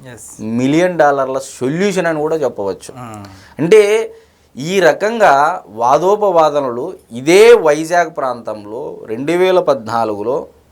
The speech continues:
Speaker 2: రీటేక్, రెండు వేల పద్నాలుగులో రాష్ట్రం పునర్విభజన జరిగిన తర్వాత
Speaker 1: మ్మ్.
Speaker 2: డబుల్ డిజిట్ గ్రోత్ రేట్, అంటే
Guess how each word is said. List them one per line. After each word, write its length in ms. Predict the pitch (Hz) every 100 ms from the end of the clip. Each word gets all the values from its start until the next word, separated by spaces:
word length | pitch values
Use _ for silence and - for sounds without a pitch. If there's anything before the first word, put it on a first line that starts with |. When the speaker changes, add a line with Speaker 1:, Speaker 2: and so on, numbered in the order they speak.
| _ _ _ _ _
Speaker 2:
రీటేక్, 420 | 113 107 107 143 - - _ 110
రెండు 220 | 143 185
వేల 220 | 208 214
పద్నాలుగులో 600 | 175 156 147 143 135 135
రాష్ట్రం 480 | 117 117 156 185 139
పునర్విభజన 800 | - 113 135 156 151 143 135 123
జరిగిన 400 | 104 107 127 139
తర్వాత 520 | 127 107 95 87 98 135 - 135
Speaker 1:
మ్మ్. 260 | 113 104 101 _ _ _ _ _ _ _ _ 104 113
Speaker 2:
డబుల్ 400 | 135 156 214 226
డిజిట్ 340 | 170 160 165 127
గ్రోత్ 240 | 120 113 104
రేట్, 180 | 95 -
అంటే 280 | 135 190